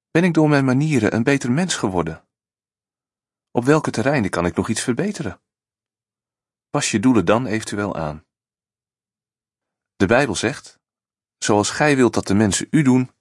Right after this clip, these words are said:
doet hun evenzo." Lucas zes vers eenendertig. Wist je dit? Wat in het ene land als beleefd wordt ervaren, kan in een ander land ongemanierd worden gevonden.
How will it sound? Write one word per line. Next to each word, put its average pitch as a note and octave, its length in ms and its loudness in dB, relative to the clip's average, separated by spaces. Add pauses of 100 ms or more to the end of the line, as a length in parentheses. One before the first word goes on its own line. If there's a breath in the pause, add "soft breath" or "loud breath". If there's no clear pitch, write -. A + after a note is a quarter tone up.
(240)
doet F#2 240 -2
hun G#2+ 240 2
evenzo." D#2+ 640 -4 (640)
Lucas G2+ 320 0
zes G#2+ 200 0
vers F2+ 160 -4
eenendertig. - 840 -4 (1500)
Wist - 240 0
je - 80 2
dit? - 360 -2 (760)
Wat - 160 -2
in B2 100 4
het G#2 140 0
ene F3+ 280 2
land B2 200 2
als - 140 -6
beleefd F#2 360 0
wordt C#3 140 -6
ervaren, C3 680 -2
kan B2+ 180 2
in B2 120 4
een G#2 180 2
ander D#3+ 240 0
land G2+ 280 0
ongemanierd D3+ 640 0
worden C3 220 -2
gevonden. E2+ 520 -4